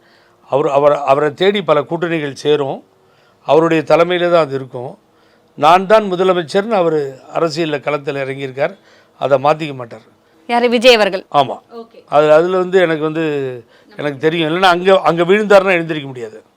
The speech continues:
Speaker 1: It's a very careful-ஆ டீல் பண்ண வேண்டிய விஷயம். அவரோட ஒரு பல முக்கியமான தலைவர்கள் இல்லாம இருக்கலாம்,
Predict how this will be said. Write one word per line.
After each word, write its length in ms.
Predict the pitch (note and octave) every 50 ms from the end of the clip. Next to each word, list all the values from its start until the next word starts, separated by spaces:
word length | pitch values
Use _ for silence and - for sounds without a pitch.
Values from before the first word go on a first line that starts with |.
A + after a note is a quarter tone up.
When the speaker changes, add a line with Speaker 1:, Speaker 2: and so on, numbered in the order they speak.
| _ _ _ _ _ _ _ _ _ _ _
Speaker 1:
It's 140 | C#3 C3+
a 60 | C3+ C3
very 500 | C3+ C#3 D3 D3 C#3+ C3+ C3 B2+ A#2 _
careful-ஆ 360 | - D3 D#3+ D#3+ C#3 D#3+ E3 D#3
டீல் 240 | D3 C#3+ C#3+ C#3+
பண்ண 160 | C3 C#3 C3 B2+
வேண்டிய 220 | B2 A#2+ A#2+ A#2
விஷயம். 340 | A2+ A2 - - A#2 - _ _ _ _ _ _ _ _ _ _ _ _
அவரோட 260 | - C3 C#3 E3 G3 A#3
ஒரு 140 | A3+ A3
பல 220 | E3+ - F3+ F3+ F3
முக்கியமான 420 | E3+ E3 D3 F#3 F3 F#3 G3+ G3+
தலைவர்கள் 440 | E3 C#3+ D#3+ D#3+ F3 F3 E3 D#3+ D#3
இல்லாம 260 | D3+ C#3+ D3+ D3+ C#3+
இருக்கலாம், 380 | C#3+ C3+ B2 A#2+ B2 D3+ G3